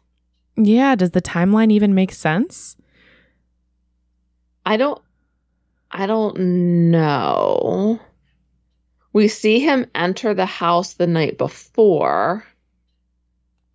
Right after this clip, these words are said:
Speaker 2: When was the girl killed?
Speaker 1: We never find out. They just find her body.
Speaker 2: Yeah.
Speaker 1: The mom says that she was supposed to come home in the afternoon and she never did.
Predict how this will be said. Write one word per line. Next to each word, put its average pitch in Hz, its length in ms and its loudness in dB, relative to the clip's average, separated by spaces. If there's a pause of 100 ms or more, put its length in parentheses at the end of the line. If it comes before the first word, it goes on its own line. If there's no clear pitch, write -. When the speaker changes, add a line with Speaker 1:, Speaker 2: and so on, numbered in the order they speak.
(100)
Speaker 2:
When 190 300 0
was 185 220 0
the 175 80 0
girl 160 380 0
killed? - 680 -6
Speaker 1:
We 170 160 0
never 160 240 2
find 151 300 -4
out. 165 240 0 (400)
They 170 280 0
just 165 180 -4
find 165 200 -2
her 139 60 -2
body. 143 480 -2 (920)
Speaker 2:
Yeah. 117 540 0
Speaker 1:
The 190 80 0
mom 185 320 2
says 175 400 2
that 170 140 -2
she 185 160 0
was 175 120 0
supposed 170 360 0
to 170 80 -4
come 170 240 -4
home 160 400 0
in 160 100 0
the 156 180 -6
afternoon 156 640 -4
and 147 140 -6
she 147 160 -8
never 143 280 -4
did. 135 460 -6